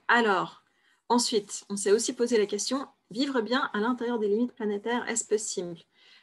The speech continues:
Euh, là, je, je ne sais pas si vous êtes familier avec la théorie du donut. Si vous n'avez pas encore lu ce, ce magnifique livre, je vous le recommande fortement, euh, qui a été écrit par Kate Raworth, qui est sur la photo.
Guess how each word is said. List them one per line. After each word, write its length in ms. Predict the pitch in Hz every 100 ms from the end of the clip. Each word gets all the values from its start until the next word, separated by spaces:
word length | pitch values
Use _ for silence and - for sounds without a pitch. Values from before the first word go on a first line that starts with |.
| _ 202
Euh, 340 | 214 214 208 - _ -
là, 140 | 226
je, 300 | 240 233 214
je 120 | 202 214
ne 60 |
sais 120 | 214
pas 140 | 233 240
si 120 | 254
vous 140 | 233
êtes 120 | 220 208
familier 360 | 220 220 233
avec 200 | 214 202
la 100 | 202
théorie 320 | 202 214 220
du 160 | 202 208
donut. 320 | 196 196 277
Si 120 | -
vous 100 | 202
n'avez 200 | 202 185
pas 140 | 196 233
encore 300 | 233 233 220
lu 140 | 220
ce, 360 | 214 - 190 196
ce 120 | -
magnifique 520 | 202 208 220 220 -
livre, 200 | 202 202
je 60 | -
vous 80 | 190
le 60 |
recommande 480 | 196 202 202 190 185
fortement, 640 | - 269 254 247 220 277 - - - - _ -
euh, 240 | 202 185 185
qui 140 | -
a 40 |
été 160 | 202 208 208 208
écrit 240 | 202 214
par 180 | 208 190
Kate 220 | - 202 202
Raworth, 460 | 196 208 277 269
qui 80 | -
est 40 |
sur 160 | 196 -
la 120 | 196
photo. 420 | - 196 - 285